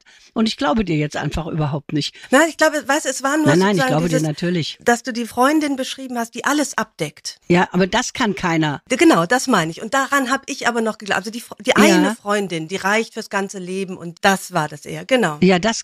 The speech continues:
Speaker 1: das gibt es nicht. Es gibt eine Freundin wie meine Leonie, die für mich arbeitet, der ich total vertrauen kann, die mich schützt, die mir hilft, die alles für mich regelt und organisiert. Dann gibt
Speaker 2: Mhm.
Speaker 1: es Freundinnen, mit denen man sitzt und die Nächte durchsäuft oder über Liebesgeschichten redet.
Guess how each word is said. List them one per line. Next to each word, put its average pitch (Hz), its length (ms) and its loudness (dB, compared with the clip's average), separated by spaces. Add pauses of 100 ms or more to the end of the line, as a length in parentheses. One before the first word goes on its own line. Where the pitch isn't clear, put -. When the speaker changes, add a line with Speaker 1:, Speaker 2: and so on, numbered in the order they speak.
Speaker 1:
das - 200 0
gibt 240 220 -4
es - 160 -4
nicht. 151 160 -2
Es - 160 -6
gibt 254 160 -4
eine 240 120 0
Freundin 214 480 -2
wie 214 120 0
meine 214 240 0
Leonie, 220 400 0
die 185 100 -4
für 202 160 -4
mich 190 220 -2
arbeitet, 196 460 -4 (320)
der 196 80 2
ich - 60 -2
total 214 400 -2
vertrauen 208 540 -2
kann, 196 180 -2
die 190 120 0
mich 185 180 -2
schützt, - 380 -6
die 214 40 -2
mir 185 160 2
hilft, 208 380 -2
die 185 160 0
alles 208 240 -2
für 196 120 -4
mich 185 200 -2
regelt 208 320 -2
und 180 120 -4
organisiert. 185 560 -2 (360)
Dann 185 120 2
gibt 226 120 6
Speaker 2:
Mhm. 202 80 2
Speaker 1:
es 196 80 -2
Freundinnen, 196 400 2
mit 190 140 -2
denen 185 160 2
man 170 140 0
sitzt 185 260 -6
und 175 120 -4
die 185 60 0
Nächte 202 300 -2
durchsäuft 185 640 -2
oder 170 160 -2
über 175 120 -2
Liebesgeschichten 190 720 -4
redet. 175 300 0